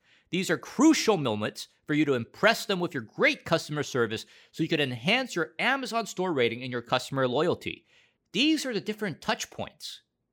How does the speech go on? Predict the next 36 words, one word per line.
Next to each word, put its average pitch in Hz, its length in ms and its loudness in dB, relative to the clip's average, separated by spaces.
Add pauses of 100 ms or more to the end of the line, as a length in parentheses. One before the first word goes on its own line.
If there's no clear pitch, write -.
and 147 240 -4
that's 254 280 2
what's 170 220 -2
gonna 170 160 2
make 175 180 0
a 143 60 2
difference - 320 -2
between 135 400 -6
you 185 500 0
and 151 140 -2
another 170 320 0
seller. - 460 -10 (580)
What 277 320 2
you 254 80 2
need 165 400 4
is 143 140 0
a 131 60 0
C - 360 -2
R 170 160 6
M, 101 320 0 (460)
customer 226 500 2
relationship 170 720 -2
management 143 760 -2 (220)
solution 165 560 -2
like 143 240 -2
Bequals 190 460 0
Big 175 180 2
Central 117 640 0 (280)
that 160 240 2
can 147 120 0
ensure 135 440 -2
timely 240 580 -2
response 135 580 0
of 120 140 -6
customer 147 460 -4
issues 120 500 -4